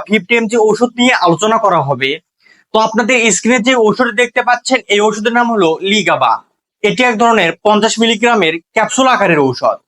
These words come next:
তো এখন আসুন যে এই প্রিগাবালিন গ্রুপের লিগাবা ফিফটি এমজি ওষুধটি আসলে কি কি রোগের কাজ করে,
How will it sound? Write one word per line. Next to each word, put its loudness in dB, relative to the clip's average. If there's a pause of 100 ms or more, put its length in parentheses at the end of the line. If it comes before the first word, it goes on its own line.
(560)
তো 0 (100)
এখন 2
আসুন 0
যে 0
এই 0 (600)
প্রিগাবালিন 2
গ্রুপের -2 (220)
লিগাবা 2
ফিফটি -2
এমজি 0
ওষুধটি 0
আসলে 0 (140)
কি 0
কি -2
রোগের 0
কাজ 0
করে, -2